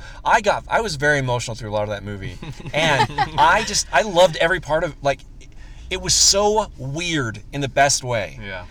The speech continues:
Speaker 1: I remember early on when they're trying to, like, gather up the gang for their time heist, and they have, like, a pickup truck driving to New Asgard.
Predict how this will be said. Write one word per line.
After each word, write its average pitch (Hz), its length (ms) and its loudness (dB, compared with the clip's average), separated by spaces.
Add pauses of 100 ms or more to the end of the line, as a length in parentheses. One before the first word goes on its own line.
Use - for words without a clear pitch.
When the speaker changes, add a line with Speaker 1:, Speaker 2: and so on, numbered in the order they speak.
(140)
Speaker 1:
I 160 160 2
remember 170 320 0
early 175 300 -2
on 165 160 -2
when 156 120 -4
they're 135 180 -2
trying 147 240 -6
to, 151 60 -4
like, 139 200 -2
gather 135 280 2
up 143 80 -8
the 127 80 -10
gang 127 320 -4
for 117 200 -8 (140)
their 113 140 -6
time 135 300 -4
heist, 101 460 -8 (360)
and 127 220 -4
they 123 80 -4
have, 143 180 0
like, 139 100 0
a 123 80 -6
pickup 139 300 -8
truck - 360 -2
driving 127 380 -2
to 127 200 -6
New 117 240 -4
Asgard. 104 600 -4